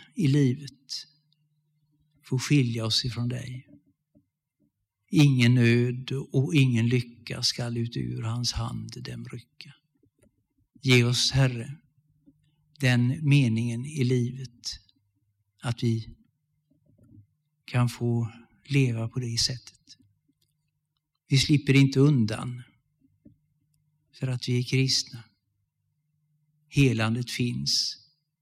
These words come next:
men det förtar inte lidandet i denna tid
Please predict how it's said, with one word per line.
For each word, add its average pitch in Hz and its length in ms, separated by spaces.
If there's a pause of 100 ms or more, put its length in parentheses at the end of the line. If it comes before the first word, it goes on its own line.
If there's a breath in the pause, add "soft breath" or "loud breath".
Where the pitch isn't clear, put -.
(1080)
men 123 340 (1700 loud breath)
det 127 80
förtar 120 500
inte 120 440
lidandet 117 840 (220)
i 127 60
denna 117 300 (220)
tid 139 420